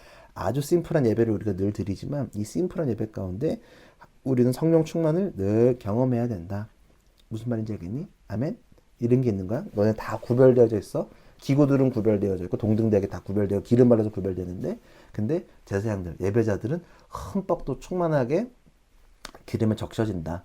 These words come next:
그것도 예배 가운데 우리도 기억하고 경험해야 된다는 사실이야. 그리고 십육 절, 모세는 주님께서 그에게 명하신 모든 것을 그대로 하였다.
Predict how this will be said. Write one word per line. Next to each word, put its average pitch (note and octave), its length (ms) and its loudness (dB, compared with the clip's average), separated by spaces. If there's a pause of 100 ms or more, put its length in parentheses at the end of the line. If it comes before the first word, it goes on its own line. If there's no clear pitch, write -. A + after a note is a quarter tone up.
그것도 G2 380 -4
예배 F2+ 200 -2
가운데 F2+ 360 -4
우리도 C3 420 0 (440)
기억하고 A#2 680 0
경험해야 G2+ 440 -2
된다는 F#2 300 -6
사실이야. F#2 580 -8 (320)
그리고 G#2 180 -6
십육 C3 360 -2
절, G3 220 2 (540)
모세는 G2+ 680 -2 (140)
주님께서 A2 460 -2
그에게 G#2 240 -2
명하신 G2+ 440 -2
모든 F#2+ 240 -4
것을 G2 260 -6
그대로 F2 280 -10
하였다. F2 460 -12